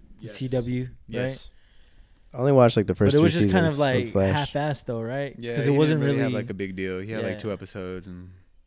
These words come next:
Speaker 1: And he wasn't even, like, 'cause what, what are his powers, or what is
Speaker 2: he's
Speaker 1: his
Speaker 2: like a, he's very s-, he's, like, super strong, super fast,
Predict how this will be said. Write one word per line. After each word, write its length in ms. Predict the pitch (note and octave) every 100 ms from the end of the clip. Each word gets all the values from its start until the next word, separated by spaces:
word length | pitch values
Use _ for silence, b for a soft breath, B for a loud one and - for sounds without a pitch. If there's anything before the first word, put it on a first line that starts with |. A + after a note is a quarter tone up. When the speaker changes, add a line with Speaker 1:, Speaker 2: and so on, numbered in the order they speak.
| -
Speaker 1:
And 100 | B2+
he 80 |
wasn't 280 | D#3+ E3+ E3+
even, 240 | E3+ E3 D3+
like, 480 | C3 B2 A2 - - _ _ _ _ _ _ _ _
'cause 220 | D#3+ C3
what, 340 | C3+ F#3 - D3+
what 140 | F#3
are 80 | F#3+
his 160 | E3
powers, 500 | D3 E3 C#3 A#2 A2
or 60 | A#2
what 160 | A#2+ D3+
is 80 |
Speaker 2:
he's 160 | C#3 D3
Speaker 1:
his 60 | C#3
Speaker 2:
like 160 | C#3
a, 260 | D3 B2+ G#2+
he's 220 | D3+ F3+
very 240 | D#3 D#3
s-, 140 | D3+ -
he's, 180 | - C#3
like, 120 | C3
super 220 | - B2
strong, 500 | - B2+ B2 A#2+ A#2+
super 200 | A#2 A#2+ A2+
fast, 580 | G2+ G#2 G#2+ G#2+ -